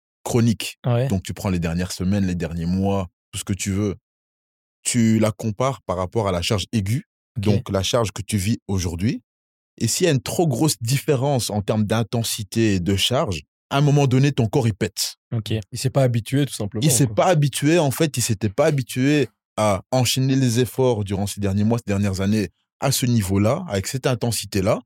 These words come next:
Speaker 2: Tu dis vraiment les dernières années. Donc, pour
Speaker 1: Les
Speaker 2: toi, il y a eu un,
Speaker 1: Ah, clairement.
Speaker 2: C'est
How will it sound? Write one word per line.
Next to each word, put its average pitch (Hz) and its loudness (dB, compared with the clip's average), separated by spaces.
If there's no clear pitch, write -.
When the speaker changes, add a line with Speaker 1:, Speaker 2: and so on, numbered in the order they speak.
Speaker 2:
Tu 139 0
dis 135 2
vraiment 139 2
les 139 2
dernières 123 2
années. 120 0
Donc, 104 -4
pour 120 -4
Speaker 1:
Les 120 4
Speaker 2:
toi, 147 2
il 151 -2
y 123 2
a 123 2
eu 123 0
un, 123 -2
Speaker 1:
Ah, 131 -2
clairement. 104 -4
Speaker 2:
C'est - -4